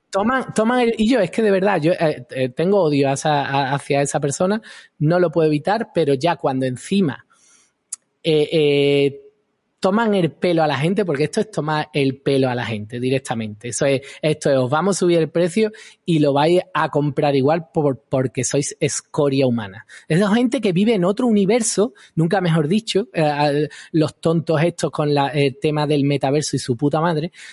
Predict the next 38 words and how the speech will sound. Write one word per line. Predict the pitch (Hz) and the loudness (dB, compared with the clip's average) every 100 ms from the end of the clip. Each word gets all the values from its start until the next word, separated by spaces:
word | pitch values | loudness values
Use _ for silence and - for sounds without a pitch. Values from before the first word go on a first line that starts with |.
| - | -6
son | - 196 | 0 2
gente | 226 247 180 | 2 2 0
que | 147 | 2
viven | 190 240 160 - | 2 2 0 0
en | 139 | 0
otro | 202 254 220 | 0 0 2
mundo, | 254 240 196 226 285 | 4 4 2 0 0
en | 139 | -2
los | 127 | 0
mundos | 156 214 214 | 2 2 0
suyos | - 220 208 196 | 0 2 2 2
de | 196 | 2
Yuppie, | 233 226 220 262 - - - _ | 0 0 0 0 -4 -20 -20 _
que, | - 180 - | -2 -2 -2
que | 175 | -2
se | 160 147 | -2 -2
creen | 143 196 247 | 0 0 2
que | 269 | 0
da | 240 | 2
igual, | 220 196 302 262 | 2 2 0 -2
que | 233 | -2
hace | 214 165 - 220 | -2 -2 -2 -4
estas | - - | -4 -4
cosas, | - 254 226 180 | 0 0 0 -2
y | 160 147 | 0 0
estas | 170 254 | 0 -4
cosas, | - 233 214 170 190 - - - - - | -2 -2 0 -2 -4 -10 -20 -20 -14 -2
en, | 160 151 | -2 0
en, | 160 139 139 131 - - - | 0 0 0 -2 -6 -20 -6
además | 151 143 160 | -2 0 2
en | 240 | 2
un | 226 202 | 4 4
nicho | 214 226 226 | 4 2 -2
como | 196 180 180 | 0 0 2
es | 185 | 2
el | 180 | 2
de | 170 | 2
los | 160 151 147 139 135 | 2 2 2 0 -2